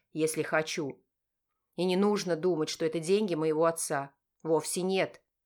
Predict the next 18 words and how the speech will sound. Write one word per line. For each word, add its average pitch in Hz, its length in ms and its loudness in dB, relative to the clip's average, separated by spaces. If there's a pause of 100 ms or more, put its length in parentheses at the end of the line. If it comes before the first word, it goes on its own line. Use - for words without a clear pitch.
(200)
Мы 180 160 0
с 160 60 -6
другом 175 400 0
год 165 240 2
назад 170 380 0
открыли 165 380 0
маленький 180 420 2
спортивный 170 760 -2 (280)
клуб-бар, 185 880 2 (320)
поэтому 170 380 2
я 160 440 2 (240)
не 175 140 2
прошу 190 540 2
отца 165 340 2
ничего. 151 640 -6 (680)
Кстати, - 460 -4
уже 151 240 0
давно. 170 560 0